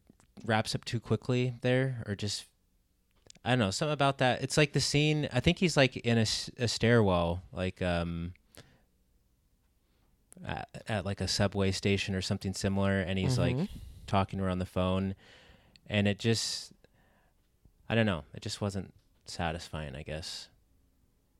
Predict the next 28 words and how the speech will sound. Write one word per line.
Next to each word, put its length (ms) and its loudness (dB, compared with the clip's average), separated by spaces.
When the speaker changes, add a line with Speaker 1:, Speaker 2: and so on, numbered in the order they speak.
Speaker 2:
I 60 6
ca-, 180 4
I 120 8
can 120 8
Speaker 1:
But, 60 6
Speaker 2:
see 160 6
Speaker 1:
but 80 8
Speaker 2:
what 60 12
Speaker 1:
maybe 160 12
Speaker 2:
you're 80 12
Speaker 1:
I 40 12
missed, 320 6
Speaker 2:
saying, 160 -10
yeah. 140 -8
Speaker 1:
missed 300 2
a 40 2
piece 320 -2
of 120 0
it 120 -2
or 80 -4
something. 420 -4
Maybe 160 8
I'm 120 8
not 160 2
tying 280 0
it 80 0
all 240 2
together. 640 -6